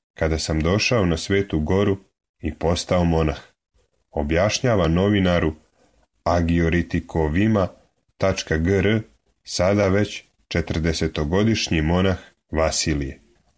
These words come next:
Ostavio je iza sebe jedanaest medalja u rvanju slobodnim stilom, slavu i prijatelje u glavnom gradu i provodi život u molitvi u pustinji Svete Gore.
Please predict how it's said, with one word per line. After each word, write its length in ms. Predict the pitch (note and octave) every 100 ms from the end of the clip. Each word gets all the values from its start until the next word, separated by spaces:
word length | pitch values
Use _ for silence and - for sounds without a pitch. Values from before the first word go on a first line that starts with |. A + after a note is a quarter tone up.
| -
Ostavio 600 | F2+ C3 - C#3+ G#2+ E2
je 120 | D#2+
iza 180 | D#2+ D#2+
sebe 460 | - - G#2+ G2+ D#2+ - _ _
jedanaest 720 | - E2 E2 G2+ B2 A2 F2 -
medalja 560 | D#2+ D#2+ F2 G#2+ G#2+
u 140 | E2 D#2
rvanju 380 | F#2+ G#2 G2
slobodnim 560 | F#2 F#2 F#2 F#2 F2+ F#2
stilom, 380 | - D#2+ D#2 C#2 - _ _ _
slavu 460 | - - G2 G#2 F#2
i 120 | D#2+
prijatelje 520 | - G2+ F#2 - D#2
u 80 | D#2
glavnom 480 | D2+ F2+ F#2+ F2 D2+
gradu 500 | D2+ E2 G2+ G#2+ G2+ - _ _ _ -
i 180 | D#2+
provodi 460 | - F#2+ B2 A#2 F2
život 420 | E2 G#2 G#2+ -
u 40 | D#2
molitvi 600 | D#2+ G2+ A#2 - G2+ F2+ - _ _ _
u 100 | D#2
pustinji 600 | D2+ - G2 G#2 - A2
Svete 500 | F2+ - - E2 -
Gore. 360 | E2 D#2+ D2 C#2